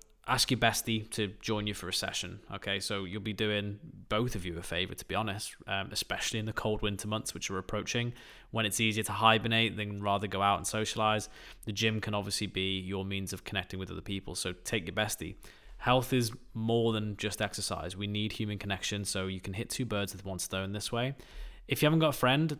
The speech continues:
that's also where, like, hiring a trainer can come in, because they'll also, they'll also try and find common ground with you. One of the things that I love about coaching people one-to-one is the fact that we have things that we can talk about.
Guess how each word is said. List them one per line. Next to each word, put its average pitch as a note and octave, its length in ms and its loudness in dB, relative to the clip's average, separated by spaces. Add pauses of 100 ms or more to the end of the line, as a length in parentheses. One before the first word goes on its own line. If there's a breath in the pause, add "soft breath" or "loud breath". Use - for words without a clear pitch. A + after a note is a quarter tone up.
that's B2 220 4
also C3 220 2
where, B2+ 160 4
like, A2+ 200 4
hiring A2 480 4
a - 20 -4
trainer G#2+ 540 0
can - 140 -12
come A2+ 160 0
in, A#2 180 2
because G#2 500 -2
they'll G#2+ 160 2
also, B2 480 2 (300)
they'll A#2+ 180 -2
also C3+ 220 2
try A2 240 2
and A2 100 0
find G2+ 300 2
common F#2+ 240 -4
ground F#2 260 0
with F2 100 -6
you. E2 140 -8 (340 loud breath)
One A2+ 160 0
of A2+ 60 2
the A2+ 100 0
things A2 240 0
that G2+ 100 -2
I G#2 80 4
love G#2 200 0
about G2 320 0
coaching - 320 -6
people G2+ 220 -6
one-to-one F#2+ 500 -2
is F2+ 80 -8
the G2 100 -8
fact - 340 -2
that F2 180 -2
we F2+ 80 -6
have - 240 -2
things F#2+ 280 -6
that D2+ 60 -8
we E2+ 100 -6
can - 140 -10
talk B2+ 280 -2
about. B2 360 4